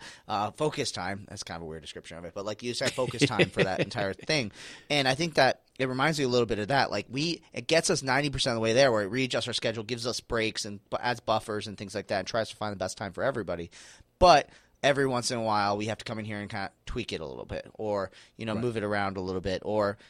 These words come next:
Speaker 1: yeah, just knowing that even though someone put their hou-, hours that they wanna work within, um, you still sometimes have to be like, "Okay, yeah, but, you know, I technically put my time as nine A M, but everyone knows that I, that's my, like, hard no time,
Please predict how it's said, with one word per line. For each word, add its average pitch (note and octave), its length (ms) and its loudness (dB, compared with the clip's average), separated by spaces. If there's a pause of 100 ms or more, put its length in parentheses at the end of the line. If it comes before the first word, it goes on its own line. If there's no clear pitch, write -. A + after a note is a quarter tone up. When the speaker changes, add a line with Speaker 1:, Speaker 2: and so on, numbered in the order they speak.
(100)
Speaker 1:
yeah, A#2 220 2
just A2+ 220 -6
knowing C#3 380 2
that A2+ 220 0
even C3+ 180 -2
though C#3+ 140 6
someone C3+ 260 0
put F3 180 2
their C#3 140 2
hou-, A2 180 4 (120)
hours G#2+ 380 4
that G#2 140 -2
they G#2 100 -2
wanna G2+ 240 -2
work F#2+ 360 -4
within, G#2 440 -6 (300)
um, G2+ 420 -2
you B2 160 -4
still D3 260 0
sometimes C3 380 -2
have A#2+ 120 -2
to A#2 60 -10
be B2 100 0
like, A2 340 2
"Okay, A#2 400 0
yeah, G#2+ 220 4
but, F#2+ 260 -2
you A#2+ 140 -4
know, G#2+ 120 0
I B2+ 120 0
technically C#3+ 280 -2
put A#2 100 -4
my G#2+ 140 -2
time A2 360 -4
as G2 100 -4
nine F#2+ 180 -2
A A2+ 80 0
M, C#3 100 2
but G#2 180 -4
everyone A#2+ 380 -2
knows G#2+ 220 2
that - 200 -6
I, G#2 160 -2 (100)
that's A2+ 200 -2
my, G#2+ 140 0
like, F#2 140 0
hard A2 480 2 (100)
no C3 220 4
time, D#3 400 0